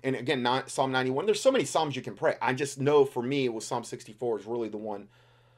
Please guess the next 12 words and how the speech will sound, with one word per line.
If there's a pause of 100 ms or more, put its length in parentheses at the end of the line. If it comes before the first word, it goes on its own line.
(500)
I
have
felt
convicted (160)
to, (920)
you
know, (160)
pray.
And
there,
there's
power.